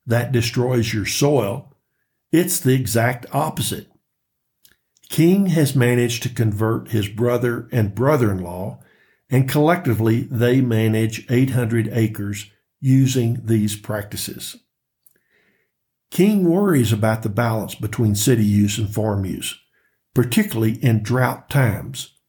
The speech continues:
His farm is in the Colorado River Basin. In two thousand,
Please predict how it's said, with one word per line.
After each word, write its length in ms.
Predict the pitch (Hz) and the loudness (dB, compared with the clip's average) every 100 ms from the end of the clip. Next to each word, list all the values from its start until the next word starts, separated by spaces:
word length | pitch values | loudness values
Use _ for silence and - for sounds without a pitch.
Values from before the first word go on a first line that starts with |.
| _ _ _ _ _ _ _ _ - | _ _ _ _ _ _ _ _ 0
His 280 | 143 180 | 2 2
farm 460 | - 127 110 110 113 | 2 2 2 2 0
is 220 | 120 117 | 0 2
in 100 | 123 | 2
the 80 | 120 | 0
Colorado 600 | 120 113 117 110 110 110 | -2 -2 0 0 -2 -2
River 360 | 101 107 107 101 | 0 0 0 -2
Basin. 600 | 101 107 92 - - - _ _ _ _ _ | -2 -2 -2 -6 -12 -20 _ _ _ _ _
In 180 | 120 110 | -2 0
two 220 | 104 160 | 2 0
thousand, 640 | 185 123 107 104 110 107 | 2 0 0 0 -4 -8